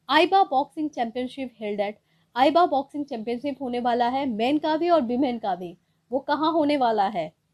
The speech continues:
जी हाँ, ये होने वाला है पोलैंड में। तो याद रखिएगा, पोलैंड में बॉक्सिंग चैंपियनशिप हो रहा है जिसको कहते हैं आईबा। Question number ten, recently India has signed an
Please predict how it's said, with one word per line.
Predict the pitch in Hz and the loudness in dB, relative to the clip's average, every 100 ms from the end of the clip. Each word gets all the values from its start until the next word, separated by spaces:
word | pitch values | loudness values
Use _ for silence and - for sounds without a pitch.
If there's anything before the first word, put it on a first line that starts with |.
| _ _ _ _ _ _ _ | _ _ _ _ _ _ _
जी | 185 220 254 | -16 -6 -2
हाँ, | 262 226 | 0 0
ये | 311 269 | 0 0
होने | 277 220 233 | -2 -2 -2
वाला | 247 202 202 | 0 0 0
है | 208 262 339 _ | -2 -2 -4 _
पोलैंड | 277 277 254 214 185 | 0 2 2 0 -4
में। | 151 | -10
तो | 160 _ _ _ _ _ 220 | -12 _ _ _ _ _ -6
याद | 214 240 | -2 -2
रखिएगा, | 269 269 320 | -2 -4 -4
पोलैंड | 359 247 220 233 254 | -4 -2 -2 0 0
में | 277 370 240 | 0 -2 -4
बॉक्सिंग | 180 - 277 262 | -6 -6 -10 -8
चैंपियनशिप | 220 190 214 214 262 | -8 -8 -10 -10 -8
हो | 277 | -4
रहा | 277 | -2
है | 285 | -2
जिसको | 233 - 214 | -4 -14 -12
कहते | 202 202 190 214 | -8 -8 -8 -8
हैं | 262 - | -8 -4
आईबा। | 285 294 240 233 - _ _ _ _ _ _ _ _ _ _ _ _ _ _ _ | -2 0 0 0 -6 _ _ _ _ _ _ _ _ _ _ _ _ _ _ _
Question | 370 - 370 | -2 2 2
number | 349 330 359 359 285 | 4 4 2 -2 -4
ten, | 262 202 330 - _ _ _ | -2 -4 -8 -12 _ _ _
recently | 233 349 415 453 427 233 226 285 | -4 -2 -2 -2 -2 -6 -6 -6
India | 277 285 370 | -2 2 2
has | 392 392 - | 2 0 -2
signed | 277 277 349 | -2 0 0
an | 339 | -2